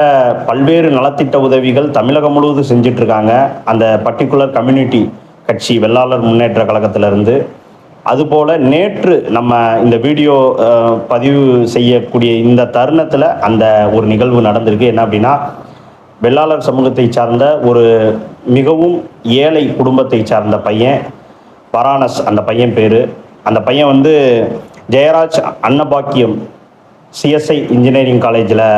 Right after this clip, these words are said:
கம்ப்யூட்டர் சயின்ஸ் படிச்சிட்டு இருக்காரு. இந்த மாதம் செமஸ்டர் ஃபீஸ் கட்டுறதுக்கு அந்த பையனோட அப்பாவால முடியல. அவங்க ரொம்ப பின்தங்கிய குடும்பம்.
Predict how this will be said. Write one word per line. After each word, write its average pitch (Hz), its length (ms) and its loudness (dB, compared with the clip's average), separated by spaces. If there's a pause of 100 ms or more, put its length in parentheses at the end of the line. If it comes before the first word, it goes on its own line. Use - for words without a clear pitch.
(580)
கம்ப்யூட்டர் 135 420 0
சயின்ஸ் 113 360 -2
படிச்சிட்டு 113 340 -2
இருக்காரு. 113 420 2
இந்த 165 300 2
மாதம் 160 420 -2
செமஸ்டர் 147 520 -2
ஃபீஸ் 123 320 -4
கட்டுறதுக்கு 123 640 -2 (760)
அந்த 120 260 0 (340)
பையனோட 131 480 0 (160)
அப்பாவால 120 460 -2
முடியல. 113 360 2 (480)
அவங்க 110 240 0
ரொம்ப 123 200 0
பின்தங்கிய 143 600 0
குடும்பம். 120 400 0